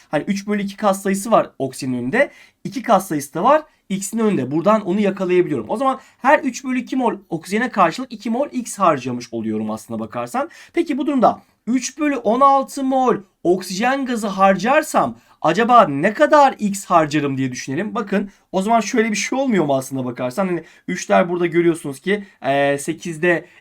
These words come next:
e, biri. O zaman iki bölü sekiz gibi harcamam lazım. Yani iki bölü sekiz mol aslında bu da bir bölü dört moldür. Yani ben aslında o zaman bir bölü dört mol X gazı harcamam, X katısı harcamam gerekiyor.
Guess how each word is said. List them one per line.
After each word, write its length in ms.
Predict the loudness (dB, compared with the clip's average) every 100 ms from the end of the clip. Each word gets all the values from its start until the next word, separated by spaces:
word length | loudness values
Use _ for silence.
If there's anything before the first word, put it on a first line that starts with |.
| -6
e, 260 | -2 0
biri. 320 | 2 4 4 0 _ -4
O 120 | 0
zaman 180 | 2 0
iki 240 | -4 0
bölü 160 | 2 2
sekiz 400 | 0 -2 0 0
gibi 180 | 0 2
harcamam 500 | 2 2 2 0 2
lazım. 280 | 2 2 2
Yani 140 | 0
iki 200 | -2 -6
bölü 180 | -4 -4
sekiz 420 | -6 -6 -4 -4
mol 240 | 0 2 0 -4 -20 0
aslında 600 | 2 2 0 0 2 2 -2 _ -4
bu 80 |
da 160 | -2 0
bir 200 | 0 0
bölü 200 | -2 2
dört 240 | 4 4
moldür. 320 | 2 -2 -2 2
Yani 300 | 2 4 4
ben 100 | 4
aslında 560 | 4 0 0 2 0 _ _
o 100 | -2
zaman 300 | 2 2 0 -2 _ -6
bir 260 | -2 -2
bölü 200 | -2 0
dört 240 | 2 2 2
mol 160 | -2 -2
X 260 | -6 -8
gazı 240 | -6 -4 0
harcamam, 540 | 2 4 2 2 2
X 220 | 0 -4 -4
katısı 340 | -6 -6 -2
harcamam 440 | 0 0 0 -2
gerekiyor. 400 | -2 -6 -6 -10